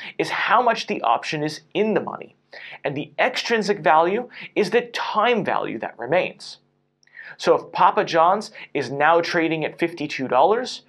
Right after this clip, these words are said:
your forty-seven dollar and fifty cent strike call has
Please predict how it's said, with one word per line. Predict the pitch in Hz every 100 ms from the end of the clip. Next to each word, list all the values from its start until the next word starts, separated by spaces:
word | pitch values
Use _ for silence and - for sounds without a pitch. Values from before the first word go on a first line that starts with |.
| - - -
your | 139
forty-seven | 139 - 226 226 208 185 170 156
dollar | 135 143 131
and | 123 107
fifty | 160 156 147
cent | - 120 -
strike | - - 185 190
call | - 180 170 175 - -
has | - 170